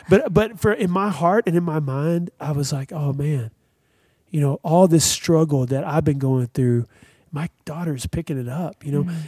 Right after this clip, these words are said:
Speaker 1: And I got, I felt so ashamed and so guilty, you know, as a parent, and just, you know, "Gosh, have I, you know, have I really painted this
Speaker 2: Yes.
Speaker 1: wrong picture for my child? Have I,"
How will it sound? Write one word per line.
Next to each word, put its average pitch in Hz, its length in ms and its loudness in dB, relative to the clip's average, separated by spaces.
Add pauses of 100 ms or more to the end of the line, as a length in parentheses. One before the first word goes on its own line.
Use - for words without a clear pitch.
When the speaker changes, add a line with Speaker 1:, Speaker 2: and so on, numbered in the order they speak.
Speaker 1:
And 170 80 -2
I 185 80 0
got, 170 260 -4
I 151 80 -10
felt 165 300 -10
so 180 320 0 (180)
ashamed 160 680 0
and 135 120 -2
so 160 180 2
guilty, 143 600 0 (180)
you 160 100 4
know, 165 180 8
as 147 200 -4
a 139 60 -2
parent, 151 480 -2
and 135 180 -6
just, 147 260 -4 (600)
you 156 140 -6
know, 139 360 -4
"Gosh, 151 220 -8
have 147 100 -8
I, 143 200 -4 (260)
you 180 120 0
know, 180 180 6
have 160 200 -4
I 151 80 -2
really 185 280 4
painted 196 340 6
this 175 180 2
Speaker 2:
Yes. 175 80 -4
Speaker 1:
wrong 175 280 4
picture 165 300 0
for 151 140 -10
my 131 180 -6
child? 156 480 -2
Have 139 140 -6
I," 131 120 -8